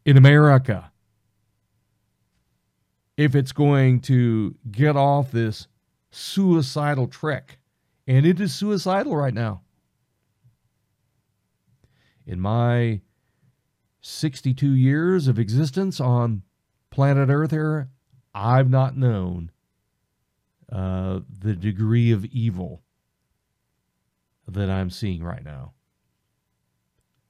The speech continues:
Uh, it may not be Nazi Germany and what took place there. Of course, I wasn't around at that time. We don't have people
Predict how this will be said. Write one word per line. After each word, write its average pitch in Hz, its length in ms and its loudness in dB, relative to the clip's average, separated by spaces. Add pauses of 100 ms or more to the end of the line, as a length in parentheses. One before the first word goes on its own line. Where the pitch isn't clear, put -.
(560)
Uh, 90 640 -8 (1400)
it 120 160 0
may 123 240 4
not 120 320 0
be 113 160 -2
Nazi 117 460 -4
Germany 90 580 -6 (1500)
and 95 220 -4
what 120 160 -6
took 110 220 -6
place 107 400 -6
there. 107 560 -2 (340)
Of - 60 -20
course, - 180 -16
I 92 80 -6
wasn't 92 340 -6
around 101 460 -4
at 95 80 -8
that 101 240 -6
time. 113 540 -4 (1800)
We 110 100 0
don't 113 200 0
have 113 300 -4
people 110 540 -4